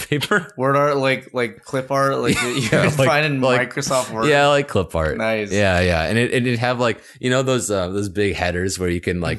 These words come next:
Speaker 2: <laughs>
Speaker 1: change the color, and they're,
Speaker 2: Yeah.
Speaker 1: like, nice arced headers and stuff
Speaker 2: Yeah.
Speaker 1: like that. Yeah, it'd be like,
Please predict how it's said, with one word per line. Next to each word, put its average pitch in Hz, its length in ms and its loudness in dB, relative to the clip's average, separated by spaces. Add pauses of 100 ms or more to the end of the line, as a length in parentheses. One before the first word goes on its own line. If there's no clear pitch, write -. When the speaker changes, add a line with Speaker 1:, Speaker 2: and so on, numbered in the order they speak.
Speaker 2:
<laughs> 127 100 -2
Speaker 1:
change 110 280 0
the 104 100 -2
color, 92 400 0
and 98 100 0
they're, 92 120 0
Speaker 2:
Yeah. 90 100 0
Speaker 1:
like, 82 220 -4 (200)
nice 95 280 -2 (100)
arced 90 300 -2
headers 101 480 -2
and 117 100 -4
stuff 107 160 0
Speaker 2:
Yeah. 101 60 -2
Speaker 1:
like 117 100 -2
that. 131 220 0
Yeah, 87 140 0
it'd 90 100 -6
be 107 120 0
like, 95 160 -4